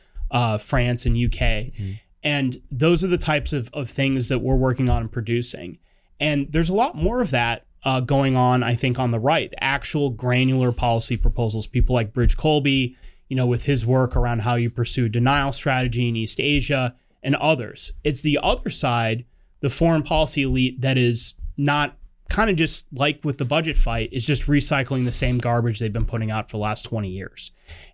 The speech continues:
Speaker 1: And instead of, of reckoning with real issues, like, for example, the fact we have a defense industrial base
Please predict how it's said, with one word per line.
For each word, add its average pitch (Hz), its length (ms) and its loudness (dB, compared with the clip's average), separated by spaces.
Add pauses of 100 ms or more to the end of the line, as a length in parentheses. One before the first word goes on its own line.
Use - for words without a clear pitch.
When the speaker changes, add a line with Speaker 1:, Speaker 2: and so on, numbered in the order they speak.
Speaker 1:
And 135 260 -2
instead 143 320 2
of, 127 280 -2
of 131 220 0
reckoning 139 500 2
with 123 180 -2
real 131 220 4
issues, 139 400 0
like, 123 180 -2
for 127 160 2
example, 117 460 2
the 123 100 -4
fact 120 300 -2
we 127 100 0
have 120 140 0
a 117 40 -2
defense 117 460 -6
industrial 117 540 0
base 104 420 -2